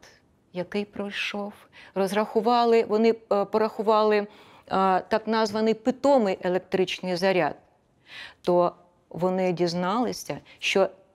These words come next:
н-, носіями заряду є електрони, бо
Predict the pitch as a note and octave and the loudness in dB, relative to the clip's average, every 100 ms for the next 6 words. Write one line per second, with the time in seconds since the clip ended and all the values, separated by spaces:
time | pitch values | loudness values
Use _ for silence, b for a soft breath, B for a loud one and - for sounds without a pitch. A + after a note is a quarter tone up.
0 | G#3 G#3 - G3 G#3 - A3 A3 G#3 F#3 | -4 -4 -2 -4 -4 -4 -4 -2 -2 -2
1 | F#3+ F#3 G3 C4 G#3+ C#3+ b b _ F3 | 0 0 0 -2 -4 -8 b b _ -6
2 | F#3 F#3+ G3+ A3 - G#3+ A3+ A#3+ - B3 | -2 0 -2 -6 -10 -8 -6 -8 -4 0
3 | A#3 F#3 D3+ - _ B B B F#3 G3 | 2 0 -4 -10 _ B B B 0 4
4 | G#3+ G3+ | 6 6